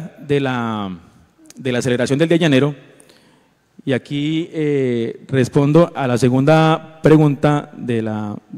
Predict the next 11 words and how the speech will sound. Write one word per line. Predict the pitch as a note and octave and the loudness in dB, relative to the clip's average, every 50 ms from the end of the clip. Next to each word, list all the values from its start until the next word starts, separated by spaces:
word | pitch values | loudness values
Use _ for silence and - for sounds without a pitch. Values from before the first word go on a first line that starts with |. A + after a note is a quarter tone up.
| - _ - - - | -20 _ -20 -20 -12
eh, | - - A#2+ A2+ G#2+ A2 - - _ | -8 -4 -4 -2 -2 -4 -6 -8 _
honorable | - B2+ A#2 A#2 A2+ A#2 C3 D3 | -4 0 2 2 2 2 2 2
diputada | D3 C#3 C3+ B2 - B2+ B2 B2+ C3 C#3+ C#3+ C3 - - - - - | 0 0 0 0 0 0 0 -2 -2 -4 -6 -10 -16 -20 -20 -20 -14
Maricel, | - B2+ B2+ C#3 C#3+ C3 C#3 C3 C3+ C#3 _ _ _ _ _ _ _ _ _ _ _ _ _ _ | -10 -6 -4 -4 -2 -2 -2 -2 -2 -6 _ _ _ _ _ _ _ _ _ _ _ _ _ _
es | - C3+ C3+ C3+ C3+ - - - | -2 -2 0 0 -2 -6 -12 -6
la | D3+ D#3+ | -4 -2
articulación | D#3+ D#3 - D3+ B2+ - C#3+ C3 B2 A#2 - C#3 C#3+ D3 | -2 -2 -4 -6 -6 -4 -4 -2 -2 -2 -2 -4 -4 -2
con | C#3+ D#3+ D#3+ | -2 -4 -4
las | D#3 C#3 C3+ | -4 -4 -6
instituciones | B2 A#2+ A2 B2 A#2 A#2+ B2+ C3 C#3+ C#3+ | -8 -8 -8 -6 -6 -6 -6 -6 -4 -2
educativas. | D3 C3+ B2+ - A2+ - - D#3 C#3 A2+ G2 - - | -2 -2 -2 -4 -4 -2 0 0 0 0 -2 -8 -14